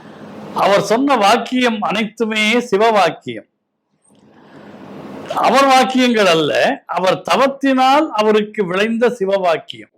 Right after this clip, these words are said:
"தனதுரை எனதுரையா கொண்டு" என்று ஞானசம்பந்தர் சொல்லுகிறார் இல்லையா? அதுபோல,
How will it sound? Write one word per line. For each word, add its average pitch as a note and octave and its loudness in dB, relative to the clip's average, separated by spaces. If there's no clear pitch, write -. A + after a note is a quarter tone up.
"தனதுரை C#4 4
எனதுரையா A#3 4
கொண்டு" G#3+ 0
என்று G#3+ -2
ஞானசம்பந்தர் G#3 -2
சொல்லுகிறார் D#3+ -2
இல்லையா? C#3+ -4
அதுபோல, C3+ -8